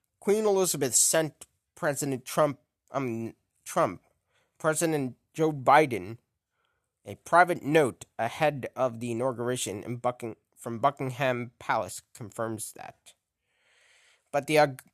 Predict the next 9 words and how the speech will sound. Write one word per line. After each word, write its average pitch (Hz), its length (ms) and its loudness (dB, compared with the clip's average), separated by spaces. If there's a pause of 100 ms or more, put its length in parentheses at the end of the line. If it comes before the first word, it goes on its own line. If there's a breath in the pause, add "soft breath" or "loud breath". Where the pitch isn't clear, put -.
um, 151 360 4
so - 180 0
the 156 140 0
Aguda, 147 600 2 (460)
um, 123 300 0
Aguda, 135 360 -6 (280)
Aguda 135 420 -2
Israel 107 480 -2 (280)
sent 127 280 -6